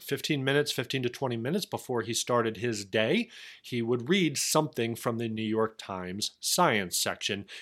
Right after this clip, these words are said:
and he really attributes a lot of his success on the verbal section to doing that, right?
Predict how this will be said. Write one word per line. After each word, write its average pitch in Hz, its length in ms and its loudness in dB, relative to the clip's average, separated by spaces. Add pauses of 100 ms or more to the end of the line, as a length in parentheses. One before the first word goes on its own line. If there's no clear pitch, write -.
and 120 140 -4
he 139 100 0
really 120 360 4
attributes 120 640 0 (220)
a 127 80 2
lot 117 220 8
of 110 80 2
his 113 200 0
success 110 560 2
on 117 200 -4
the 110 60 0
verbal 123 500 6
section 107 580 -2 (220)
to 208 120 2
doing 160 360 4
that, 78 260 -10
right? 143 300 4